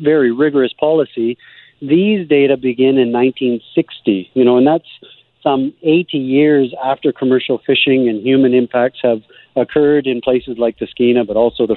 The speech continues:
Fraser River. So these reference data from nineteen sixty really only suggest that about seven of the thirteen populations had declined. So when we took these data back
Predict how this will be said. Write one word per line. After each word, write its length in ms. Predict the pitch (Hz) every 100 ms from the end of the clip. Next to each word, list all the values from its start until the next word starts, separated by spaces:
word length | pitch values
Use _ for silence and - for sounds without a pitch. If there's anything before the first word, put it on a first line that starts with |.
| -
Fraser 300 | 113 110 107
River. 240 | 107 107
So 240 | - 120 - - - - -
these 240 | 151 165 143
reference 440 | 156 160 160 135
data 260 | 151 151 147
from 160 | 143 139
nineteen 640 | 143 147 147 143 139 151 _ _ _ - -
sixty 380 | 208 - - 143
really 480 | 143 165 170 156 147
only 300 | 143 139 127
suggest 360 | 131 135 135 -
that 180 | 131 131 - - -
about 240 | 127 127 143 -
seven 360 | 143 147 160 147
of 140 | 117
the 140 | 123 117
thirteen 480 | 131 135 135 123
populations 720 | 117 123 120 113 123 - 117 - -
had 160 | 110
declined. 680 | 208 - 127 117 196 190 240 - - - - -
So 180 | 127 120
when 180 | 120 127
we 280 | 151 156 -
took 180 | 151 -
these 220 | 131 123
data 260 | 131 123 107
back 360 | 127 135 143